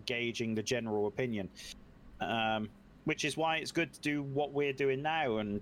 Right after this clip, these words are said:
you know, going on the forums and discussing it and watching the development videos and giving your feedback in the, in the stream chats, et cetera, et cetera. You know, and, and that's exactly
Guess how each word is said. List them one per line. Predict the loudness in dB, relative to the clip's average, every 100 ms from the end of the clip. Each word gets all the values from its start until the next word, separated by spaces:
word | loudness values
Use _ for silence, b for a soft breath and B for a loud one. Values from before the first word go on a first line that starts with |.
| 0
you | 0
know, | 2 0 -4 -4
going | 0 0
on | 0
the | -2
forums | 0 2 2 2 0 -2
and | 0
discussing | 0 0 0 0
it | -2 -2
and | -2
watching | -2 -2 -2
the | 0
development | 0 0 0 0 -2 -2
videos | 0 2 0 0
and | 0
giving | -2 -2
your | -4
feedback | 0 0 2 -2 0
in | -2 0
the, | 0 0 -2
in | -2
the | 0
stream | 0 0 0 0
chats, | 0 -2 -2 -4
et | -2
cetera, | -2 -2 -2
et |
cetera. | -2 -2 -2 -6 B B B B -12 -4
You | 0
know, | 0 0 0
and, | -2 0
and | 0
that's | 2 0
exactly | -2 -2 -2 -2 0 -2